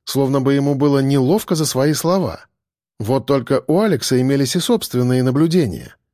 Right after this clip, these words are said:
объяснить которые с точки зрения науки никак не получалось. «Вы поймите», — с жаром продолжил Иван Петрович, «иногда легенды и мифы —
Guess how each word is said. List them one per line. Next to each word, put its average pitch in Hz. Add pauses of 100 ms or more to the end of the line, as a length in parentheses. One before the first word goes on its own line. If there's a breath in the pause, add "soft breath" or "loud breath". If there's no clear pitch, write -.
объяснить 120
которые 131
с -
точки 139
зрения 127
науки 127
никак 131
не 139
получалось. 147 (800)
«Вы 123
поймите», — 147 (460)
с 117
жаром 120
продолжил 131
Иван 127
Петрович, - (640)
«иногда 131
легенды 139
и 143
мифы — 139